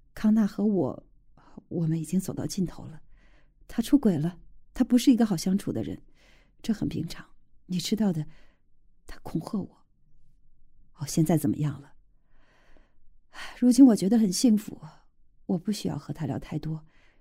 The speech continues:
只谈孩子们的事就行了。”“我新结识了一个人，我从来没有这么幸福过。”他弯腰从大大的手提皮包里拿出一个钱包。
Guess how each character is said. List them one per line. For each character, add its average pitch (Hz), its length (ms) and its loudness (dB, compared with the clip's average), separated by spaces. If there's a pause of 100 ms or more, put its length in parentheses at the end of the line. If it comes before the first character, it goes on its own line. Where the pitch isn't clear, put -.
(100)
只 190 140 0
谈 220 120 2
孩 - 220 -4
子 - 100 0
们 226 120 6
的 185 80 0
事 170 180 -4
就 165 100 -4
行 147 240 -6
了。 160 160 -12 (1200)
”“我 220 60 6
新 277 220 12
结 233 180 8
识 190 200 0
了 208 80 6
一 202 100 6
个 185 160 2
人， 147 240 -2 (280)
我 233 60 2
从 247 200 6
来 269 100 10
没 262 100 12
有 240 80 8
这 233 140 4
么 208 80 8
幸 185 220 2
福 - 180 -6
过。” - 300 -12 (1200)
他 233 120 2
弯 254 260 6
腰 269 240 6
从 170 220 0
大 220 240 -2
大 180 160 0
的 139 100 -4
手 - 180 -4
提 - 200 -6
皮 - 200 -2
包 226 220 2
里 - 220 2
拿 143 180 -4
出 - 160 -4
一 156 100 2
个 151 80 2
钱 139 320 -6
包。 147 240 -6